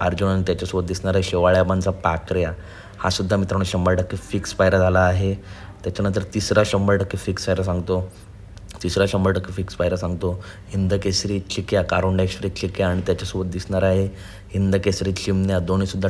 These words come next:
टॉपचे नंदी आहेत, उद्या एकाच झोटात येणार आहेत. याच्या आधीसुद्धा ही जोडी पळाली आहे. त्याच्यानंतर मित्रांनो,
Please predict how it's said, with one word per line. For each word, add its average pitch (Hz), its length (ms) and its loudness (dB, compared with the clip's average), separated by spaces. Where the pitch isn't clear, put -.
टॉपचे 90 300 0
नंदी 95 260 2
आहेत, 92 160 2
उद्या 90 200 0
एकाच 90 280 0
झोटात 92 280 0
येणार 92 220 2
आहेत. 90 140 2
याच्या 90 240 2
आधीसुद्धा 90 400 -2
ही 92 120 2
जोडी 90 300 -2
पळाली 90 460 0
आहे. 92 280 0
त्याच्यानंतर 98 440 -2
मित्रांनो, 98 420 0